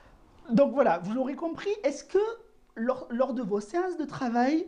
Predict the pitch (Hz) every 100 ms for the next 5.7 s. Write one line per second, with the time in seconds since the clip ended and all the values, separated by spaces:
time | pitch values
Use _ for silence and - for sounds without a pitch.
0 | - - 190 233 214 226 - 320 311 -
1 | 269 226 247 226 220 - - - - -
2 | - - - - - 277 277 - 233 220
3 | 254 233 262 320 311 - 240 - 277 269
4 | - - 196 196 - - 339 330 311 311
5 | 277 - 359 370 - -